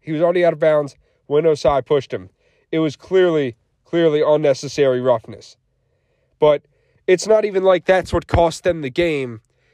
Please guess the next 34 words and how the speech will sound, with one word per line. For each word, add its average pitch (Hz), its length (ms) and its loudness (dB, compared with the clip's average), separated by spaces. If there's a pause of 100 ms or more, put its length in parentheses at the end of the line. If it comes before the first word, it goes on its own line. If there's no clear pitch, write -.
(140)
'cause 165 160 -6
it 139 60 -18
seemed 196 220 -8
like 180 160 0
they 175 80 0
were 175 160 2
already 170 300 -2
in 156 100 -6
field 180 300 -4
goal 160 180 0
range 151 400 -4
anyway 131 720 -8 (520)
when 127 180 -4
that 123 180 -4
play 127 220 0
occurred. 98 420 -8 (1600)
But 139 140 0
however, 151 540 2 (680)
on 143 200 0
some 190 320 0
plays, 151 480 -2 (220)
you 165 160 -8
could 170 140 -8
see 202 260 -8
that 180 140 -2
there 180 140 2
were 160 180 4
one, 151 480 0 (280)
not 170 220 0
one, 170 400 0 (400)
not 170 220 0
two, 180 360 -4 (300)
but 160 300 0
three 190 840 -6